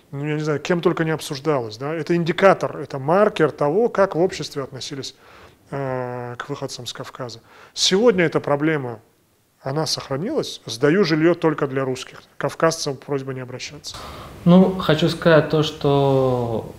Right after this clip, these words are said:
Speaker 2: на данный момент больше спрашивают, кто будет проживать,
Speaker 1: Мгм.
Speaker 2: то есть это семья, или это какие-то отдельные там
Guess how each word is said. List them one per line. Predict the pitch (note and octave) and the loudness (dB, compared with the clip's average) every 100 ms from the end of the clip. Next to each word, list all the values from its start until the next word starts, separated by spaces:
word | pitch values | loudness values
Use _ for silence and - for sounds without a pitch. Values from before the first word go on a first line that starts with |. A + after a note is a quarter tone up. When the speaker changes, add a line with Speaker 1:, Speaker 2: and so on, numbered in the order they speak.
| - - | -6 2
Speaker 2:
на | C3+ | 4
данный | C3+ D3+ C#3 | 6 6 6
момент | C3+ C3+ C3 A#2+ - | 6 4 4 0 -4
больше | C3+ D#3+ D#3 C3+ | 2 4 4 -2
спрашивают, | - C#3 C3+ A#2+ - | 2 4 4 0 -6
кто | - | -2
будет | C3+ C3 | 0 2
проживать, | C3+ B2 B2+ C3+ F3+ F#3 - D3 | 2 2 2 4 2 0 -8 -6
Speaker 1:
Мгм. | C3 B2 | -4 -2
Speaker 2:
то | C3 | -4
есть | - | -4
это | - A#2 | -10 -12
семья, | - B2+ C#3 E3+ G#3 A3 - - - | -6 -2 2 2 0 -4 -12 -20 -10
или | B2+ A#2 | -6 -6
это | A#2 - | -8 -10
какие-то | - - - - - | -12 -12 -12 -8 -4
отдельные | A#2+ C#3+ G3+ F#3 D3 | 2 6 8 8 4
там | - | -2